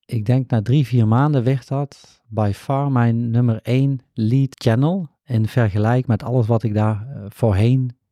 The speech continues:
gedaan of geprobeerd had. Dus ik, eh, heb toen precies gedocumenteerd wat werkte, wat niet werkte. Ik heb daar playbooks van, eh, gemaakt en ik ben toen heel voorzichtig begonnen om wat klagende klanten van die Lead Express software, dus die I P-tracker die we hadden,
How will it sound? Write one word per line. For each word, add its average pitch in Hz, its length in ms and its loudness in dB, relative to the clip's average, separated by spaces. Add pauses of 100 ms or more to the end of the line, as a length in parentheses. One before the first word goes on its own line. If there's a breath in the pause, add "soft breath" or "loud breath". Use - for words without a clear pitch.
(120)
gedaan 113 500 -2
of 110 120 -2
geprobeerd 110 640 -2
had. - 300 -10
Dus 113 240 -2
ik, 110 380 -2
eh, 101 360 0
heb 110 220 -4
toen 117 240 0
precies - 360 -2
gedocumenteerd 107 760 2
wat 104 140 2
werkte, 110 340 0
wat 101 140 -2
niet 113 180 0
werkte. 113 300 0
Ik 113 80 -8
heb - 140 -6
daar 95 100 -4
playbooks 117 500 0
van, 113 360 2
eh, 113 180 2
gemaakt 135 480 -2
en 117 100 -2
ik 107 100 -2
ben 110 220 2
toen 107 200 0
heel 143 200 2
voorzichtig - 600 -2
begonnen 147 580 0 (140)
om 113 160 0
wat 101 340 0
klagende 107 920 0
klanten 131 580 0
van 101 460 -2
die 95 300 -4 (240)
Lead 107 400 2
Express - 460 -2
software, 151 380 -2
dus 107 200 -4
die 101 120 -4
I 95 80 2 (220)
P-tracker 131 380 -2
die 127 140 0
we 123 60 0
hadden, 170 320 -4